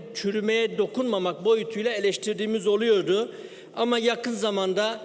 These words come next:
özellikle son birkaç aydır Diyanet hutbelerindeki toplumsal sorunların ifade ediliyor olmasını da kıymetli bulduğumuzu ifade etmek istiyorum. Yine bir hac sezonundayız.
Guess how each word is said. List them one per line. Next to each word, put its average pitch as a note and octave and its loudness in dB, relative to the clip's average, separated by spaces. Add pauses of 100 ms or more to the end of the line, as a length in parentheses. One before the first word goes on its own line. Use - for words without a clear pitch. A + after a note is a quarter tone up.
(320)
özellikle G#3+ 0
son A3 0
birkaç A3 -2
aydır G3 2
Diyanet G#3 2
hutbelerindeki F#3 -2
toplumsal G#3 -2
sorunların G3+ 0
ifade G3+ 0
ediliyor G3 0
olmasını F#3+ 0
da A3 0 (320)
kıymetli G3+ -2
bulduğumuzu F3+ 2
ifade G3 2
etmek E3+ -4
istiyorum. G3 0 (400)
Yine B3 2
bir B3+ 4
hac A3 2
sezonundayız. G3 0